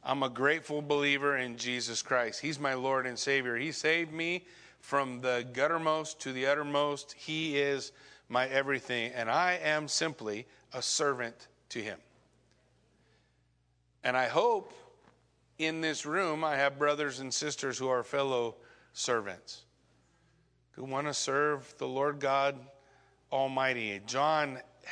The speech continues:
in his humility, he says, "I'm the last prophet." No, he doesn't say that. He said, "I'm, I'm coming with the authority of Almighty God." Well, those are true statements. He said, "I'm a voice.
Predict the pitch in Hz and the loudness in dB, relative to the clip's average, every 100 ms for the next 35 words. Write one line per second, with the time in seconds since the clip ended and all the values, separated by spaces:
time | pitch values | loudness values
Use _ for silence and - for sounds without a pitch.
0 | - - 143 139 143 123 - 147 143 160 | -10 -6 -4 -2 -2 -2 -4 -4 -2 0
1 | 160 135 120 117 120 110 135 127 117 110 | 2 0 -4 -6 -8 -6 -2 0 0 -4
2 | - _ - - _ - - 156 147 151 | -14 _ -20 -20 _ -20 -8 -4 -2 0
3 | - - - - - 143 127 113 98 - | 0 0 0 -2 -4 0 0 0 -8 -10
4 | - 127 101 131 127 110 113 92 90 98 | -6 -4 -2 -2 -4 -2 -4 -4 -6 -8
5 | - _ _ _ _ _ _ _ _ - | -12 _ _ _ _ _ _ _ _ -20
6 | - _ 151 165 127 - 160 147 135 147 | -20 _ 0 0 2 4 6 6 4 4
7 | 143 170 147 165 156 - 180 180 170 156 | 2 0 2 2 0 0 2 2 0 0
8 | 170 156 - 175 180 165 160 143 156 160 | 0 0 2 2 4 4 2 2 2 2
9 | 160 165 160 170 170 117 117 160 160 196 | 4 4 4 4 4 2 0 0 2 2
10 | 247 302 175 226 220 - 196 294 208 233 | 0 -4 -2 0 2 4 2 2 -2 -2
11 | - - _ _ _ _ _ _ _ _ | -4 -6 _ _ _ _ _ _ _ _
12 | _ _ _ _ _ _ _ _ _ - | _ _ _ _ _ _ _ _ _ -8
13 | 160 143 143 127 127 113 95 104 85 - | -4 0 2 2 0 -4 -4 -6 -6 -8
14 | - - | -10 -12